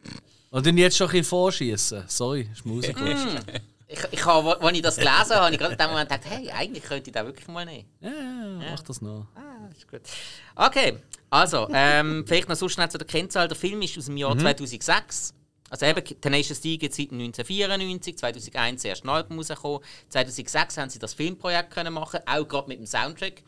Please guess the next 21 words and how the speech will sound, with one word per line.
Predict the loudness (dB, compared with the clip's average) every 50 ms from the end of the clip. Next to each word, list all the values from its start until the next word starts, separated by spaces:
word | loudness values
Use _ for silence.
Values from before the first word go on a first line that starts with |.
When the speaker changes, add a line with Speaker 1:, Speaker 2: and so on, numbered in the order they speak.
| _ _ _ _ _ _ -16
Speaker 2:
den | -12
sie | -10
rausgebracht | -10 -10 -10 -10 -6 -4 -4 -4 -4 -6 -4 -2
haben, | 0 0 0 -2 -6 -14 -20 _ _ _ -8
mit | -2 -2
allen | 0 0 0
Songs | -2 -4 -4 -4 -4 -6
von | -6 -6 -4
ihnen. | -4 -4 -4 -6 -8
Das | -10 -10
war | -10
dann | -10
ihr | -10 -10 -6
zweites | -2 0 0 0 0 -2 -4
Album | -2 -2 -2 -2 -2 -6 -10
gewesen. | -10 -8 -6 -4 -4 -4 -6 -8 -16 -20 -20 _ _
Und | -6 -6 -6 -6 -8
ich | -10
meine, | -12 -12 -14 -12
dann | -12 -12 -12 -10
zweitausendzehn | -8 -8 -8 -8 -10 -12 -14 -14 -16 _ -12 -8 -6